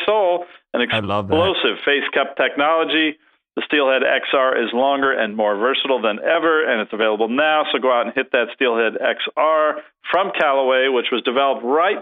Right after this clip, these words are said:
Speaker 1: below where I'm sitting. I'm, uh, house, I'm literally above the hitting bay where the scientists are, uh, gonna be, eh, we're gonna give them a little break while we redo the facility
Speaker 2: They
Speaker 1: here,
Speaker 2: won't
Speaker 1: but
Speaker 2: let you touch
Speaker 1: anyway.
Speaker 2: one.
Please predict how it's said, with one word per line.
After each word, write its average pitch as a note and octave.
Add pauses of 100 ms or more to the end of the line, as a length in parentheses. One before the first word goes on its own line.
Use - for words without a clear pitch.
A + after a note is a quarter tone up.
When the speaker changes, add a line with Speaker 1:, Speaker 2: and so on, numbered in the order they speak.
Speaker 1:
below D3
where C#3
I'm C#3 (120)
sitting. D3
I'm, A#2+
uh, B2
house, D3
I'm B2
literally D#3
above D#3 (440)
the A#2
hitting D3
bay C#3+
where B2+
the A2
scientists C#3 (160)
are, A2+
uh, A2+
gonna B2
be, B2
eh, C#4
we're A#3
gonna G#3+
give F#3+
them F3
a D#3+
little D3+
break A#2+
while G#2+
we G2+
redo G2+
the F#2+
facility B2
Speaker 2:
They G#3
Speaker 1:
here, G#3
Speaker 2:
won't A3+
Speaker 1:
but A3
Speaker 2:
let A3
you A3+
touch C#3+
Speaker 1:
anyway. F3
Speaker 2:
one. A2+